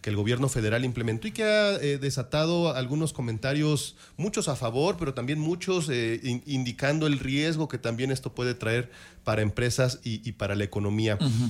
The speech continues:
Speaker 1: Y, y, y quiero hablar de ello, Ángel, y comenzando a desmenuzar primeramente de, de qué va esta propuesta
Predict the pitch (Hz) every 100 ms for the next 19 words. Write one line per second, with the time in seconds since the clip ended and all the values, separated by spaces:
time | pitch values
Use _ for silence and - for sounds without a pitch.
0 | - 135 - 156 156 139 202 202 202 180
1 | 180 175 175 165 175 151 143 - 117 113
2 | 131 143 135 107 104 104 123 120 - 113
3 | 127 113 117 117 135 131 131 143 - 196
4 | 160 170 165 - 147 123 - 127 117 147
5 | 147